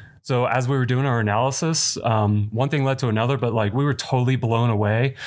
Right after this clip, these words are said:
when we uncovered, uh, D nine eight, A zero seven, F eight,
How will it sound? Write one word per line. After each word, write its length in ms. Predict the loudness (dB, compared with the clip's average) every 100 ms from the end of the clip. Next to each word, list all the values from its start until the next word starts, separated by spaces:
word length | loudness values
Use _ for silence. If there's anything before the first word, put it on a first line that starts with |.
| -14 -8
when 200 | -2 0
we 400 | 2 2 0 -2 -2
uncovered, 720 | 0 0 -2 0 0 0 -2 -6 -14 -16 -4
uh, 360 | 0 2 2
D 320 | 0 0 0 2
nine 300 | 2 2 2
eight, 300 | 0 -2 -6 -20 -8
A 180 | -2 0
zero 320 | 0 0 0
seven, 580 | 0 0 0 0 0 -2 -6 -10 -2
F 220 | 0 0
eight, 340 | 0 0 -2